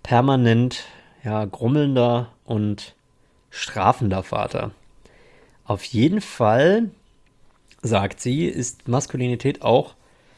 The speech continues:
mit, äh, äußeren Ersch-, mit dem äußeren Erscheinungsbild verknüpft. Wenn ein Mann mit einem Bierbauch und seinem, was? Und in seinem Unterhemd raushängend,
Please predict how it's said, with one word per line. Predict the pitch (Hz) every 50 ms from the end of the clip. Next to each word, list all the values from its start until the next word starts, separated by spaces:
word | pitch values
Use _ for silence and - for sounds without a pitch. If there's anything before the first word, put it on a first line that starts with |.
| _ _ _
mit, | - 120 123 131 127 - - - - - - - _ _ _ _ _ _
äh, | - 120 120 120 120 120 123 -
äußeren | - 113 123 151 - - 135 127 123 123 123 120 120 120 - _ _
Ersch-, | - - - -
mit | 131 110 127
dem | 117
äußeren | - 117 127 127 131 113
Erscheinungsbild | 110 - - 123 143 151 117 - 123 113 -
verknüpft. | - 113 - - 160 190 - - - -
Wenn | - 117 120 127 143 -
ein | - 117 107 107 101 101
Mann | 98 98 104 113 135 170 220 262 277 269 - _ _ _ _ -
mit | 123 110 - -
einem | 101 101 101 95
Bierbauch | 98 127 165 214 202 - - 104 101 113 147 - - - _ _ - - - _ _ _ _ _ _ _ _ _ _ _
und | - 117 101 98 - - _ _
seinem, | - - - 113 107 104 104 101 104 107 - _ _ _ _ _ _ _ _ _ _ _ _ _ _ _ _ _ _ _ _
was? | - 110 92 90 85 95 139 156 - - - - - - - - -
Und | - 143 143 135
in | 156 135 131 156 143 135
seinem | 120 123 120 120 123 135
Unterhemd | 160 147 170 233 254 175 123 113 107 110 135 107
raushängend, | 104 101 113 131 - - 120 120 123 139 156 190 202 - -